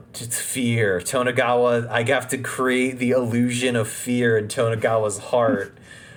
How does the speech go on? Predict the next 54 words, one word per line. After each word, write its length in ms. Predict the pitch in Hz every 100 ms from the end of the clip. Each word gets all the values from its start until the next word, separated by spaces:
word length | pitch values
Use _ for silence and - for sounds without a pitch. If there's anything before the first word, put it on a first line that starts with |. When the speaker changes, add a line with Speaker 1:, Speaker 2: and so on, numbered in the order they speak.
| - -
Speaker 1:
Um, 720 | 107 104 104 101 98 95 92 - -
it's, 460 | 107 101 - - -
you 140 | 120
know. 480 | 107 98 95 92 - - - - - - - - - - - - - - - -
Speaker 2:
It, 140 | 160 170
it's, 200 | 175 165
it's 180 | 175
great. 320 | - 165 175 -
I 80 | 151
liked 320 | 175 185 185
this 180 | 254 185
bit 240 | 139 135
because 320 | 127 131 123 120
it's, 180 | 135 -
like, 240 | 127 113 123
it's 160 | 123
such 280 | - 139 -
great 580 | - 107 107 101 - -
Kaiji 400 | 117 95 101 101
logic, 460 | 87 92 107 113
the 80 | 113
way 100 | 101
he 160 | 95 95
does 300 | - 85 101
Speaker 1:
Yeah. 60 |
Speaker 2:
it, 100 | 107
where 80 | 92
he's 240 | 98 95 92
like, 320 | 87 82 - - - - - - 135
"Oh, 280 | 147 113
you 120 | 92 107
know 80 |
what 100 | 120
I'll 140 | 107 98
do? 340 | 113 120 85
I'll 180 | - 107
play 240 | - 160 143
the 120 | 104
slave 460 | - 113 110 95
twice, 540 | - - 127 101 78 -
even 400 | 180 214 220 196
though, 500 | 180 143 101 87 80
in 80 | 113
the 80 | 113
same 200 | 120 110
place, 260 | 110 104 -
even 300 | 147 160 156
though 180 | 131 104
I 120 | 107
know 260 | 107 113 110
Tonagawa's 720 | - 104 90 82 87 82 78
kinda 240 | 101 78
onto 420 | 52 90 90 82 67
me, 260 | 53 52